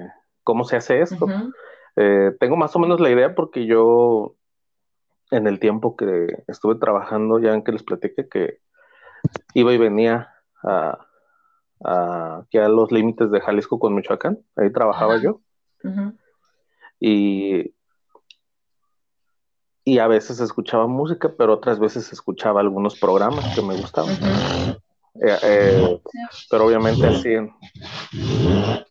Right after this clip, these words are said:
Speaker 2: Si escuchas algo raro, es mi perrito. Ajá.
Speaker 1: Lo están exorcizando, qué
Speaker 2: Es
Speaker 1: chingado.
Speaker 2: que no sé qué le pasa, que de repente como que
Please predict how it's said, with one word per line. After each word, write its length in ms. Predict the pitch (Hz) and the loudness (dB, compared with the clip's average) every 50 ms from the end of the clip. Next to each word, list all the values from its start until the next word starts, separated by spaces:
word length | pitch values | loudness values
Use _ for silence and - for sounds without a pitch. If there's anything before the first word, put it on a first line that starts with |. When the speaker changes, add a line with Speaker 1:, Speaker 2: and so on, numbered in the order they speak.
| _ _ _ - | _ _ _ -4
Speaker 2:
Si 200 | 285 226 254 233 | 0 2 2 2
escuchas 440 | 220 - 220 247 202 240 254 - 254 | 2 0 0 2 2 2 2 2 2
algo 240 | 247 240 247 240 240 | 2 2 4 4 4
raro, 260 | 233 226 214 214 214 | 2 2 2 2 2
es 80 | 226 233 | 4 4
mi 120 | 226 226 | 4 2
perrito. 880 | 247 - - 240 214 - - 185 185 254 - - - - 220 - 262 262 - 226 - _ _ _ _ _ _ _ _ - - - - - - _ _ _ _ _ - 359 311 262 - _ - - - _ _ _ _ _ - | 2 0 -2 -4 -4 -4 -4 -2 -2 -2 -2 -2 -4 -4 -2 -2 -4 -4 -6 -10 -12 _ _ _ _ _ _ _ _ -20 -20 -16 -16 -16 -16 _ _ _ _ _ -14 -12 -12 -12 -12 _ -20 -20 -20 _ _ _ _ _ -8
Ajá. 520 | - 208 196 202 214 196 190 190 196 196 _ _ _ _ _ _ _ _ - - 147 - - 139 - _ - - - - - 302 254 - _ _ _ _ _ - - - - _ | -6 -4 -2 -2 -2 -2 -2 -4 -6 -10 _ _ _ _ _ _ _ _ -20 -20 -12 -10 -10 -10 -10 _ -12 -12 -12 -12 -14 -18 -20 -20 _ _ _ _ _ -20 -20 -20 -8 _
Speaker 1:
Lo 80 | - 117 | -2 -2
están 280 | 117 - 127 120 131 | -2 0 0 0 0
exorcizando, 840 | 135 127 - - 113 107 - - 127 110 - - 120 120 131 135 131 127 - | 0 -2 0 0 0 0 2 0 0 0 0 0 0 2 2 2 2 0 0
qué 80 | - 127 | -2 -4
Speaker 2:
Es 80 | 127 | -4
Speaker 1:
chingado. 420 | 127 - - 139 127 131 131 131 131 | -4 -2 -2 0 0 0 0 0 2
Speaker 2:
que 640 | 143 247 247 247 247 247 220 202 190 190 - - - | 2 4 4 6 4 4 2 0 0 -2 -2 -4 -6
no 160 | - 220 220 | -4 -4 -2
sé 200 | 220 - 262 247 | 0 0 -2 0
qué 120 | - 247 | 2 4
le 140 | 247 247 247 | 4 4 2
pasa, 580 | 247 - 226 220 233 - - 262 226 208 196 190 - | 2 0 0 -2 -2 -2 0 0 2 2 0 -2 -4
que 100 | - 190 | -6 -4
de 280 | 185 180 180 180 175 | -4 -4 -4 -4 -4
repente 440 | 170 180 170 - 185 190 190 220 - | -4 -6 -4 -4 -4 -4 -4 -8 -10
como 320 | - 233 226 226 214 208 | -6 -4 -4 -4 -4 -6
que 420 | - - 170 165 156 156 151 156 | -4 -4 -2 -2 -2 -4 -6 -8